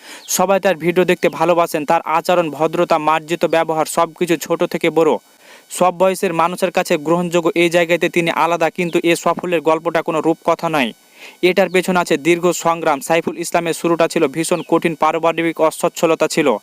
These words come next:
তার নিত্যদিনের সঙ্গী অভাব ছিল, বাস্তবতা সংসারের চাপ ছিল। কিন্তু বাস্তব পড়াশোনা শেষ করার পর যখন আশেপাশে সবাই চাকরির পেছনে দৌড়াচ্ছে, তখন সমাজের একটা কথা ছিল, "চাকরি না করলে জীবনে ভালো কিছু হবে না।" ঠিক সে সমাজে দাঁড়িয়ে তিনি বেছে নিলেন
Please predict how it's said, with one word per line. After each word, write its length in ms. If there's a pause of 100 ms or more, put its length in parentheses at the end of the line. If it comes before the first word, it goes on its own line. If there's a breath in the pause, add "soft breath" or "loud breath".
(500 loud breath)
তার 160
নিত্যদিনের 640
সঙ্গী 220 (160)
অভাব 220
ছিল, 200
বাস্তবতা 560
সংসারের 540
চাপ 180
ছিল। 180
কিন্তু 200
বাস্তব 480
পড়াশোনা 400
শেষ 260
করার 220
পর 140 (140)
যখন 260 (840 loud breath)
আশেপাশে 540
সবাই 280
চাকরির 380
পেছনে 320
দৌড়াচ্ছে, 360
তখন 260
সমাজের 420
একটা 340
কথা 220
ছিল, 240
"চাকরি 300
না 180
করলে 240
জীবনে 320
ভালো 280
কিছু 240
হবে 220
না।" 120 (600 loud breath)
ঠিক 200
সে 160
সমাজে 340
দাঁড়িয়ে 340
তিনি 160
বেছে 280
নিলেন 220